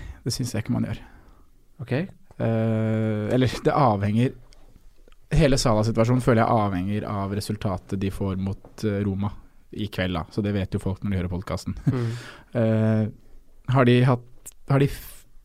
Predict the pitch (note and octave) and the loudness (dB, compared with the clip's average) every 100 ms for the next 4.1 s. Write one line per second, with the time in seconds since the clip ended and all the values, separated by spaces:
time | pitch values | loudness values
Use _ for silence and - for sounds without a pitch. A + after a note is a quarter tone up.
0 | - _ - C3 C#3 C3 A2+ A#2+ A#2+ - | -20 _ -4 2 4 4 4 2 0 -4
1 | B2+ - A2 A#2 A2+ B2 A2+ A2+ A2+ C#3+ | -4 -2 -4 -2 -2 0 0 0 4 4
2 | A#2+ - - - - - - - - - | 2 -6 -20 -20 -20 -20 -20 -20 -20 -20
3 | - - C3 A#2+ A2 B2 B2+ A2 A2+ B2+ | -20 -4 2 4 6 6 4 4 4 4
4 | A2+ | 2